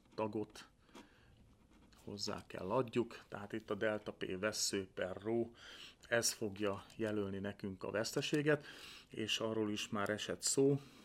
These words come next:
hogy a delta P vessző az egy lambdánszor L per D szorzattal jellemzett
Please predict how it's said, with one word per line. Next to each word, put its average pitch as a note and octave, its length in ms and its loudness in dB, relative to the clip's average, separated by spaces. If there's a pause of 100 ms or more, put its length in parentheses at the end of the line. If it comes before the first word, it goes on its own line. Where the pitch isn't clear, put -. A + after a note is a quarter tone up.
(160)
hogy G2 120 -6
a F#2 60 0
delta G#2+ 440 0
P G2 320 -2
vessző C3+ 640 6 (540)
az A2 240 0
egy G2+ 440 4 (280)
lambdánszor G#2 1080 0
L G#2+ 200 2 (140)
per G2 340 2
D A2 80 0 (1200)
szorzattal G#2+ 800 4
jellemzett G2+ 880 6